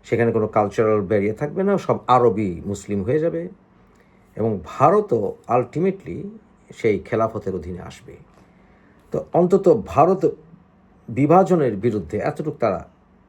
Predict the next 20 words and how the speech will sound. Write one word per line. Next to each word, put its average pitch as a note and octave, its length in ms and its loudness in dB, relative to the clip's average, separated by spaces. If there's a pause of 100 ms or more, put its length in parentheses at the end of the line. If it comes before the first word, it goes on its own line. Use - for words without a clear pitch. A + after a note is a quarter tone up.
(280)
আসলে A2 400 -4
মনে G2+ 300 -4
মনে, E2+ 140 -10
তারা A#2 200 -2 (100)
যদিও D#3 300 0
বাহ্যত A#2+ 600 2
অনেক F#2+ 360 -4
ইসলামিক G2+ 360 -8
গোষ্ঠী F#2 280 -10
এবং G2 100 -4 (100)
জামাতিরাও G2 520 -4 (280)
ভারতের G#2 300 -2
বিরুদ্ধে A2 480 -4 (480)
স্লোগান G2+ 480 -4 (120)
দিবে, - 200 -20 (160)
কিন্তু G2+ 260 -8
ইতিহাস F3+ 400 2
আপনাদের E2+ 280 -12
জানতে - 340 -18
হবে। - 140 -20